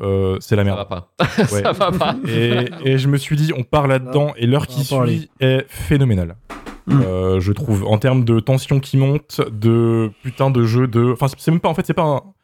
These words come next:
Speaker 1: c'est pas un si ça va partir en couille, c'est sur qui ça va partir en
Speaker 2: Partir
Speaker 1: couille,
Speaker 2: en couille.
Speaker 1: et quand. Et c'est trop, trop bien.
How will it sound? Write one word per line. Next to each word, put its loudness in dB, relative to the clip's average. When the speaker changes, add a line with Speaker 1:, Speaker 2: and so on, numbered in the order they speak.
Speaker 1:
c'est 0
pas 2
un 0
si -6
ça -4
va 0
partir 0
en 0
couille, 0
c'est 0
sur -8
qui -4
ça -2
va 0
partir -2
en 2
Speaker 2:
Partir 0
Speaker 1:
couille, -2
Speaker 2:
en 2
couille. -4
Speaker 1:
et -4
quand. 0
Et 2
c'est -2
trop, 0
trop 0
bien. 0